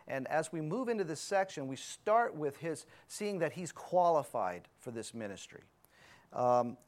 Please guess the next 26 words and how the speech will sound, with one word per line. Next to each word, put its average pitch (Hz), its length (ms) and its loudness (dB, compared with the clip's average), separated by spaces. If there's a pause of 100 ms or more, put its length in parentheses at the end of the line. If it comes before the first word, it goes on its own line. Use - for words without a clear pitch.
(220)
so 160 480 8
let's, 190 540 2 (420)
there's 170 260 6
a, 160 200 12
there's 151 140 2
a 156 40 -2
few 254 180 0
verses 190 680 6
that 127 260 4
come 170 220 -2
to 147 80 2
mind 165 460 6 (640)
to 156 120 -2
me 151 240 2
when 170 160 2
I 117 40 4
think 147 220 -2
about 139 500 4
temptation. 165 680 -2 (540)
Uh, 135 320 8 (360)
one 180 400 6
is 147 260 2
in 123 220 -2
James 147 340 -2
chapter 160 320 6
one. 196 480 2